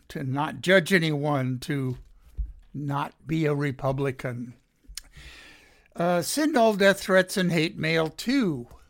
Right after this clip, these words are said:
the midnight skeptic at gmail dot com. <clears throat> I'll be taking a few weeks off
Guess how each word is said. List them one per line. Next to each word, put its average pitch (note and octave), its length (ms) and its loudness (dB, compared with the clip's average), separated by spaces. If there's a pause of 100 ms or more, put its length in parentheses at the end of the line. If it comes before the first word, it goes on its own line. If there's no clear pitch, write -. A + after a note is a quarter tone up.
(280)
the B2 140 -12
midnight C3+ 580 -6
skeptic E3+ 580 -6
at E3 220 -2
gmail E3+ 640 0
dot E3 320 -2
com. C#3+ 560 -4 (720)
<clears throat> F3+ 920 0 (400)
I'll G#3 140 -2
be A#3 140 0
taking A3+ 400 4
a E3 60 0
few G#3 280 0
weeks F#3 340 0
off D3+ 640 -2